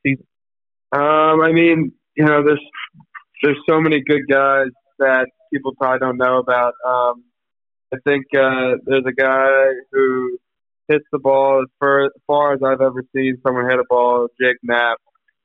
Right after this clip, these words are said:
Speaker 2: Um, and he, he's the baller. He played great. Um, and I think, uh, you know, I played with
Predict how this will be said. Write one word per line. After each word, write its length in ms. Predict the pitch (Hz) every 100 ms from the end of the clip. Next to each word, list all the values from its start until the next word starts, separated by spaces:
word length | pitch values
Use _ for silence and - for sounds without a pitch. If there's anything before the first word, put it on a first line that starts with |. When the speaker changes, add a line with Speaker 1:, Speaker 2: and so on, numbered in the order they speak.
| _ _ _ -
Speaker 2:
Um, 420 | 120 117 117 113
and 160 | 117 117
he, 420 | 131 131 127 123 120
he's 240 | 123 127 123
the 100 | 123 117
baller. 420 | 120 120 120 117
He 140 | 123 123
played 160 | 127 120
great. 340 | - 120 120 123 _ _ _ -
Um, 600 | 120 120 117 113 110 110 _ _ _ _ _ _ _ _ _ _ _ _ _ _
and 120 | 127
I 100 | 127 123
think, 200 | 131 123 - 131
uh, 440 | 127 123 120 117 101 _ _ _ _
you 80 | 127
know, 100 | 123
I 140 | 113 127
played 220 | 147 139
with 140 | 139